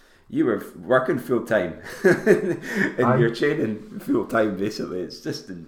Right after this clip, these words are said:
Speaker 1: in, incredible. I think it's, it's so inspiring to, to hear that. And, and I suppose probably, you know, I'm putting words in your mouth, but it, I s-, the bottom line is if you want to, to do well, you've got to, to put the effort in and,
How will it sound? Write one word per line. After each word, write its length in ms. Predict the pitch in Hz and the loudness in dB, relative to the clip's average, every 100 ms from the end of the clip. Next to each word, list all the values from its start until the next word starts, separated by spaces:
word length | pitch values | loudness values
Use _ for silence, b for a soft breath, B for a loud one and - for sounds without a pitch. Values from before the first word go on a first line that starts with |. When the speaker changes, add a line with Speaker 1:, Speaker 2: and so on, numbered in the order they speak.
| - | -16
Speaker 1:
in, 160 | 98 - - | -16 -16 -16
incredible. 720 | 95 - 110 - 78 78 82 - | -14 -4 -4 -4 -12 -14 -14 -14
I 60 | |
think 240 | - 107 92 | -10 -8 -8
it's, 300 | - - - | -10 -12 -16
it's 140 | 101 | -14
so 160 | - 123 | -4 -2
inspiring 840 | 110 - - 110 110 95 87 82 - | -2 -6 0 2 2 0 -4 -12 -8
to, 140 | 95 | -8
to 260 | - - 95 | -8 -14 -12
hear 280 | 101 110 104 | -6 -4 -4
that. 220 | 90 - | -6 -8
And, 100 | - B B B B | -12 B B B B
and 120 | 135 | -4
I 40 | |
suppose 680 | 147 147 180 180 123 - - b b b b b - - | -4 -2 4 4 2 -10 -18 b b b b b -20 -6
probably, 440 | 151 123 104 104 | -2 -2 0 -2
you 180 | 95 107 104 | -2 -6 -6
know, 60 | |
I'm 340 | 90 95 73 73 _ - | -6 -10 -12 -20 _ -12
putting 220 | - 87 | -10 -2
words 240 | 104 101 | -2 -2
in 60 | 87 | -6
your 100 | 87 | -2
mouth, 340 | 123 151 - - | 0 0 -6 -6
but 400 | 90 - - _ _ - | -6 -6 -16 _ _ -10
it, 300 | - - - _ _ _ 110 - - - - | -8 -8 -18 _ _ _ -20 -20 -18 -18 -12
I 40 | 110 | -12
s-, 140 | - | -12
the 120 | 104 | -12
bottom 340 | - 156 98 92 | -2 0 0 0
line 300 | 139 135 98 | 0 0 -4
is 200 | 90 90 | -6 -12
if 140 | 87 | -10
you 100 | 98 | -4
want 240 | 120 - | -4 -6
to, 260 | - 95 87 | -8 -6 -6
to 140 | - 104 | -8 -6
do 180 | 101 | -4
well, 220 | 98 143 117 | 0 0 0
you've 120 | 95 | -2
got 200 | 92 - | -6 -6
to, 200 | 95 82 | -10 -10
to 180 | - - | -14 -10
put 160 | 123 87 | -8 -2
the 100 | 104 | 0
effort 280 | - - 78 | 0 -2 -2
in 80 | 98 | -4
and, 320 | 87 78 73 | -6 -14 -18